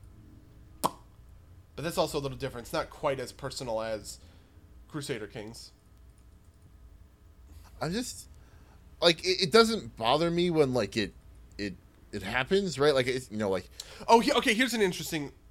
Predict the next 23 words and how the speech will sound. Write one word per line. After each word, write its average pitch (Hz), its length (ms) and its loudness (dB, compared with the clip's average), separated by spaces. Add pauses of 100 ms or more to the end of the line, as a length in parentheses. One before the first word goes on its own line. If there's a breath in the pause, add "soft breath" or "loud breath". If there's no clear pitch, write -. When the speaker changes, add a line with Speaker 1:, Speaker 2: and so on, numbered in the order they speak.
(120)
Speaker 1:
one. 139 380 -4 (240)
League 220 260 0
of 180 140 -2
Legends, 147 640 -2 (200)
or 156 100 -2
Heroes 180 260 -2
of 143 80 -10
the 139 60 -8
Storm, 123 600 -4
or 120 220 -6
Overwatch, 123 520 -4
Speaker 2:
Or, 139 100 8
Speaker 1:
right? 156 80 8
Speaker 2:
like, 151 180 10
Speaker 1:
Anyone 139 180 -2
where 127 80 -8
Speaker 2:
Street 139 120 0
Speaker 1:
you 151 60 0
can 139 40 -8
Speaker 2:
Fighter, 180 420 6
like, 139 320 2
yeah, 113 200 6
th-, 123 180 4